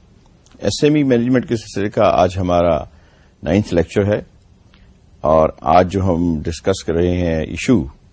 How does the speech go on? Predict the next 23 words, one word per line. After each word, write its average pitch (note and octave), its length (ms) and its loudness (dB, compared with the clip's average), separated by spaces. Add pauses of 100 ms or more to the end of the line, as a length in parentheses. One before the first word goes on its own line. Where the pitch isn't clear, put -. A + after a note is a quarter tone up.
(480)
یہ F#2+ 160 -2
بہت F2 320 -2
امپورٹنٹ F2+ 560 -2
ہے G#2 140 -4 (960)
اور F#2 260 6
میں G#2 140 2
یہ A2+ 100 4
سمجھتا A2 440 -2
ہوں A#2 100 2
کہ A#2 200 -2
ہم G2+ 100 0
نے G2 260 -2
جو F2+ 400 0 (680)
پچھلا، F#2 580 4 (260)
جو C#2+ 420 -6 (160)
ہمارا D#2 200 0 (120)
سارا D#2+ 140 2
ایکسٹریکٹ - 480 0
ہے G2 60 2
جو F2 140 2
ہم E2+ 80 0
نے E2 80 2
پڑھا F2+ 360 2